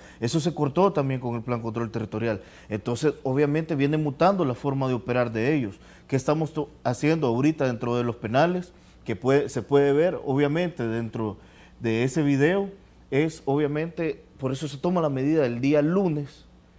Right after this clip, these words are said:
de, de sellar las celdas. Y ojo, esto es sumamente importante mencionarlo. Esto no es un estado de emergencia.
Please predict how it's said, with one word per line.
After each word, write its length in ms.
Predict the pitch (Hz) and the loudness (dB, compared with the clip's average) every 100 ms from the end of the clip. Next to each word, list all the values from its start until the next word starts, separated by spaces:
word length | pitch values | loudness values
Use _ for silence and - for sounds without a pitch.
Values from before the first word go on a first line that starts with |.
| - - | -20 0
de, 200 | 135 139 - - | 2 2 0 -2
de 180 | 135 147 | 2 2
sellar 460 | - 127 139 175 | 2 0 4 4
las 200 | 165 127 | 2 -2
celdas. 500 | - 117 85 - - - - | -4 -6 -8 -14 -20 -20 -8
Y 140 | 131 139 | 2 6
ojo, 360 | 180 175 104 - - - - | 8 6 0 -12 -20 -20 0
esto 380 | 139 190 190 185 | 4 4 4 2
es 120 | 180 | 2
sumamente 720 | - - 226 208 196 202 190 | -2 0 2 2 2 2 0
importante 600 | 175 151 147 190 185 185 | -2 -2 0 2 2 0
mencionarlo. 640 | 143 131 117 151 165 110 - - - | -2 -2 0 2 2 0 -8 -16 -10
Esto 240 | - - 131 | -8 -2 0
no 80 | |
es 60 | 165 | 2
un 120 | 190 | 0
estado 360 | 170 - 156 147 | 0 0 2 2
de 60 | |
emergencia. 540 | 120 104 113 143 156 | 0 -2 -2 -2 -2